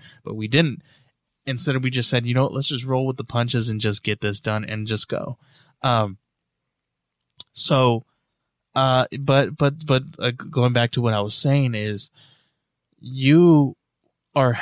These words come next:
are, you like to receive, uh, uh,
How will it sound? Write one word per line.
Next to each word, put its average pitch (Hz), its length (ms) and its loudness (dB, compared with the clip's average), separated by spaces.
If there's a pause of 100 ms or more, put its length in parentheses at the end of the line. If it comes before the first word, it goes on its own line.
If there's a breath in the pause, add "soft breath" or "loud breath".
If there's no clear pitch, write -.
(140)
are, 127 120 2
you 131 280 2
like 143 260 2
to 131 100 -2
receive, 120 800 -2
uh, 113 420 0
uh, 110 180 -4